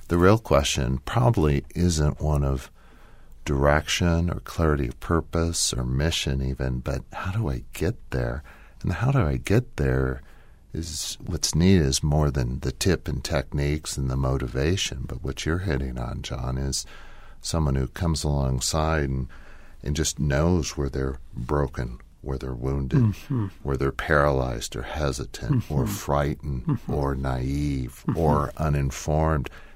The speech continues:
Speaker 1: and speaks in some mothering, fathering, mentoring way to the deeper issues of the heart so they can move in that direction.
Speaker 2: Yeah. Yeah. I think it was last week we said, "Who's the leader?"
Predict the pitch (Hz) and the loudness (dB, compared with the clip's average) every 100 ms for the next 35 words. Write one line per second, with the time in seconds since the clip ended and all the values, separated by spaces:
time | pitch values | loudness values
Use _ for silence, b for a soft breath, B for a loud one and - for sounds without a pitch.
0 | B B 69 71 - - 87 78 - - | B B -4 0 -2 2 2 2 -2 -2
1 | - - - 69 - 92 80 71 69 b | -4 -8 -4 0 2 4 4 2 0 b
2 | b b b b - 71 62 60 62 65 | b b b b -8 -4 -4 -2 -2 0
3 | 76 90 - 67 57 62 67 69 67 73 | -2 -4 -8 -2 0 0 0 0 0 0
4 | 69 - 67 67 69 - 69 67 64 65 | -4 -4 0 0 -2 -2 0 0 0 0
5 | 67 85 76 65 65 - - 62 - 76 | 2 4 2 0 -2 -6 -8 -6 -2 -2
6 | 76 65 71 - 73 64 53 - - - | 0 2 2 2 -2 -2 -6 -6 -8 2
7 | 82 85 69 - - - 76 60 - - | 4 4 2 -2 -12 -4 -2 -2 -2 -2
8 | 67 73 80 78 - - - 85 85 82 | 2 4 4 0 -4 -18 -4 2 4 4
9 | 73 - 64 62 67 110 - - - 165 | 2 0 -2 0 0 -2 -2 -2 0 0
10 | 127 101 - - - - - 131 92 - | 0 -2 -8 -14 -20 -20 -2 0 0 -4
11 | B 92 B B B 143 151 233 147 113 | B -8 B B B 0 6 6 6 4
12 | 104 92 - 123 110 117 - 139 113 98 | 2 0 2 2 2 -2 2 2 2 0
13 | 101 - - 151 165 - 165 175 196 220 | -8 -12 2 4 6 6 8 8 8 6